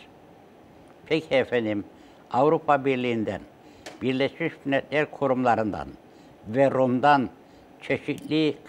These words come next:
kamuflajlar içinde alınan paralar acaba şartsız,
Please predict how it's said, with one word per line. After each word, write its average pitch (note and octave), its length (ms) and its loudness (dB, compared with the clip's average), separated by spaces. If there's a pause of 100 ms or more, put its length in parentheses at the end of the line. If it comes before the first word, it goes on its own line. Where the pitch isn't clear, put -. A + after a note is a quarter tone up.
kamuflajlar B2+ 760 2
içinde A#2+ 520 -4
alınan A#2+ 580 0 (640)
paralar B2 560 2 (400)
acaba C#3 460 0 (160)
şartsız, C3+ 560 -2